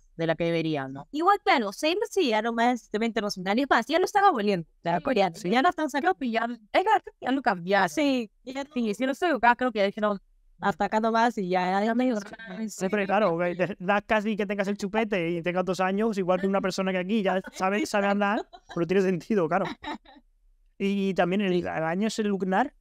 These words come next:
Speaker 3: o sea, ¿eso qué es exactamente?
Speaker 2: Tienen como que su
Speaker 1: Es una festividad, como si fuera el año nuevo chino.
Speaker 3: Mm.
Speaker 1: Pero año nuevo lunar,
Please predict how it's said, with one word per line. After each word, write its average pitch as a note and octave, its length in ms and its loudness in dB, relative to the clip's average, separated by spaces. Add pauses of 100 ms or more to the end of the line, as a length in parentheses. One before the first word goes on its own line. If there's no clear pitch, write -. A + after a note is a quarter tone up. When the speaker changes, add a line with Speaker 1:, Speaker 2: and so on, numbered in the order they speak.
Speaker 3:
o - 60 -16
sea, F3 160 2
¿eso F3+ 200 -2
qué G3 160 0
es D#3+ 80 -4
exactamente? D#3 640 -4 (2250)
Speaker 2:
Tienen G#4+ 300 2
como A#4+ 180 0
que B3 140 0
su B3 280 -8
Speaker 1:
Es C4 100 -4
una C4+ 160 2
festividad, C4 520 4
como B3 160 0
si B3 100 -4
fuera E4 140 4
el F4+ 60 6
año F4 160 4
nuevo E4 160 4
chino. G3+ 440 -4 (340)
Speaker 3:
Mm. F#3 340 -2
Speaker 1:
Pero A3+ 180 4
año A3+ 180 4
nuevo B3 200 4
lunar, F#3+ 320 0